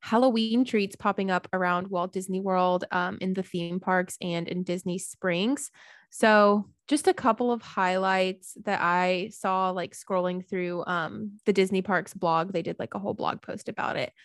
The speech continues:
I'm very excited about the caramelized apple liege waffle in the Connections, uh, Cafe. I think this sounds so bomb. It's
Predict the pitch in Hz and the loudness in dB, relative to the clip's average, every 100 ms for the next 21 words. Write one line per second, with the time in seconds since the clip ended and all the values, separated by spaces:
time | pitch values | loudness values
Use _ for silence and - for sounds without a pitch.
0 | - - - - 220 285 302 262 220 - | -20 -20 -2 2 4 4 2 2 0 -2
1 | 208 202 196 196 180 202 196 208 196 202 | 0 0 -2 -2 -2 -4 -8 -4 -2 0
2 | 196 190 196 180 180 185 185 185 - - | 0 -2 -4 -2 -2 0 -2 -2 -6 -12
3 | 98 160 202 202 208 214 233 226 220 196 | -10 -8 -8 0 2 2 0 -2 -2 -4
4 | 190 - 180 165 - 196 196 - - 190 | -8 -6 -6 -6 -6 -4 -4 -8 -4 -2
5 | 98 - - - 214 208 220 214 226 262 | -2 -4 -10 -6 -2 0 2 2 2 0
6 | 254 _ _ _ _ _ - 214 196 190 | -4 _ _ _ _ _ -4 -4 -2 -2
7 | 190 202 190 185 190 - _ _ - - | 0 2 2 0 -4 -10 _ _ -20 -6
8 | 196 185 226 196 196 190 190 185 - - | 0 2 4 4 6 2 0 -4 -6 -16